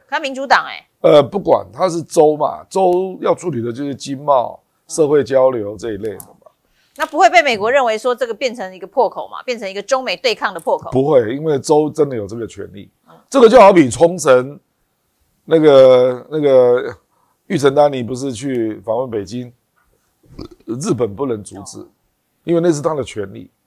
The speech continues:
Speaker 1: 地方自治权利。
Speaker 2: 对，对，不，对，这是冲绳的特别权利，
Speaker 1: 嗯。哦。
Speaker 2: 啊，因为日本对冲绳只有管辖权，
Speaker 1: 哦。
Speaker 2: 没有主权，啊。
Speaker 1: 对。
Speaker 2: 所以他除了政治军事之外，他有外交权，啊。那美国给予州的外交权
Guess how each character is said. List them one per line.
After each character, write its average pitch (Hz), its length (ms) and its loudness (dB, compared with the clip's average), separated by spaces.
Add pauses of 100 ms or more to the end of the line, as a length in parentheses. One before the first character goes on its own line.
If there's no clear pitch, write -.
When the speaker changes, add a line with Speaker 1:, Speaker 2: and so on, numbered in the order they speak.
(180)
Speaker 1:
地 269 140 -10
方 233 160 -6
自 240 160 -16
治 370 140 -14
权 - 200 -12
利。 147 200 -20
Speaker 2:
对， - 100 4
对， 135 140 6
不， 135 200 6
对， 135 240 4
这 170 120 -2
是 156 80 2
冲 160 280 -6
绳 131 140 -6
的 113 100 -8
特 - 160 -10
别 104 160 -8
权 98 280 -14
利， 104 80 -18
Speaker 1:
嗯。 90 80 -20 (400)
哦。 - 80 -16
Speaker 2:
啊， - 100 -14 (380)
因 175 100 -4
为 165 300 4
日 185 100 -6
本 123 160 -4
对 151 140 -2
冲 139 180 -10
绳 120 160 -6
只 113 120 -8
有 123 120 -4
管 113 300 -4
辖 85 260 -18
权， 104 200 -20 (280)
Speaker 1:
哦。 165 140 -20
Speaker 2:
没 127 100 -4
有 147 140 -2
主 - 240 -16
权， - 200 -20 (320)
啊。 - 100 -16
Speaker 1:
对。 - 80 -16 (640)
Speaker 2:
所 170 180 6
以 151 40 6
他 160 160 4
除 147 180 -2
了 135 100 4
政 156 220 0
治 147 140 -4
军 143 220 -6
事 143 220 -12
之 120 180 -10
外， 123 200 2
他 123 220 -6
有 104 260 -6
外 117 140 -4
交 95 240 -8
权， - 200 -20 (260)
啊。 - 140 -20 (600)
那 180 200 4 (120)
美 147 220 0
国 156 320 8
给 165 220 2
予 135 220 0
州 165 380 4
的 139 200 2
外 151 160 0
交 139 220 -2
权 113 420 -8